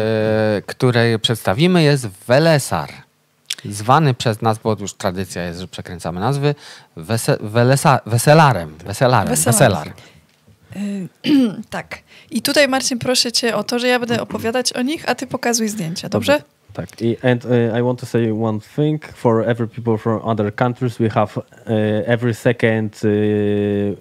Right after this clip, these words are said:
Speaker 3: day of, y, we-, every second, y, Wednesday,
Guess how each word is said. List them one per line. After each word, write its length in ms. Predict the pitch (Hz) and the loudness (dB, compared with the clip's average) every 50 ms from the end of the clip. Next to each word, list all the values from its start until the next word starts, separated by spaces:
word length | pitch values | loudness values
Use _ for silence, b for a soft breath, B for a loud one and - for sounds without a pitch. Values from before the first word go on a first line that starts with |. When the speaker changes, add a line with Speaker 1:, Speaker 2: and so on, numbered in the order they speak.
| _ _ _ _ _ - | _ _ _ _ _ -12
Speaker 3:
day 280 | - 113 117 117 113 107 | -4 0 2 2 2 2
of, 140 | 104 107 104 | -2 -4 -6
y, 640 | 104 104 - - - - - - - - - - - 107 107 104 104 101 | -8 -14 -16 -20 -20 -20 -20 -20 -20 -20 -16 -8 -4 -2 0 0 0 0
we-, 120 | 110 120 - - | -2 -2 -4 -2
every 320 | 123 127 127 131 127 117 | 0 0 2 2 0 0
second, 360 | - - 120 - 120 110 107 - - - | 0 0 0 0 0 -2 -2 -2 -6 -4
y, 580 | 107 110 107 104 104 104 101 101 101 104 101 | -2 0 0 0 0 0 0 -2 -2 -2 -2
Wednesday, 500 | 95 110 120 120 120 123 147 160 175 165 | 0 0 0 0 0 0 2 2 2 0